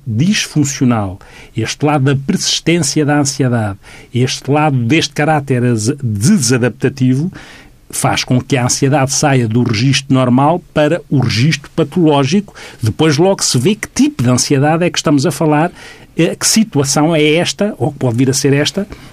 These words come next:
que estamos aqui a, a, a começar na narrativa do caso, para nos conseguirmos situar.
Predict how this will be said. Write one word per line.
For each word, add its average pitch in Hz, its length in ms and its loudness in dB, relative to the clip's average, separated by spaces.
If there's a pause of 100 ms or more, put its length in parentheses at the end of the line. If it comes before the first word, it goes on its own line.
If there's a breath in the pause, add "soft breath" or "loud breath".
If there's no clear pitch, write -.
que - 100 -4
estamos 123 280 0
aqui 135 240 0
a, 131 280 -2
a, 120 300 -2
a 135 40 0
começar 139 480 0
na 127 160 4
narrativa 123 440 0
do 131 140 0
caso, 156 300 -2 (320 loud breath)
para 143 180 2
nos 147 180 2
conseguirmos 147 520 0
situar. 107 380 -4